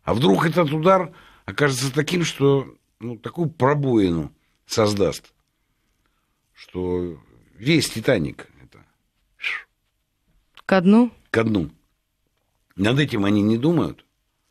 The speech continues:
Speaker 1: Ну, а Трамп, он, конечно, Трамп великолепный, да. Вот произнес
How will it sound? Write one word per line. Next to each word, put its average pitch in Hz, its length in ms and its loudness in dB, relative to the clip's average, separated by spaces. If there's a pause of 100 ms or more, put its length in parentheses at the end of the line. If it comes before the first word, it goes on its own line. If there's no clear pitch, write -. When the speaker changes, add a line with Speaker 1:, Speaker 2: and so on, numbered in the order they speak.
(400)
Speaker 1:
Ну, 135 140 2
а 147 60 2
Трамп, 185 500 -2
он, 180 160 2
конечно, 165 420 0
Трамп 160 320 2
великолепный, 151 880 -2
да. 95 380 -20 (680)
Вот 147 240 -6
произнес 135 640 2